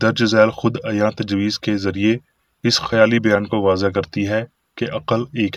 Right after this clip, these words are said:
ہے۔ اگر خدا یا نیکی حقیقی ہے تو بدی،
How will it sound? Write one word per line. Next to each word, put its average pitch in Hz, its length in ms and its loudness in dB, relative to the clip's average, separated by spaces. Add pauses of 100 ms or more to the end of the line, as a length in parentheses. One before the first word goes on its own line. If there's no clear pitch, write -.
ہے۔ 92 180 -4 (680)
اگر 117 240 2
خدا 107 440 4
یا 113 160 0
نیکی 101 380 -4 (120)
حقیقی 104 400 -2
ہے 117 180 -4 (500)
تو 110 120 2
بدی، 107 380 0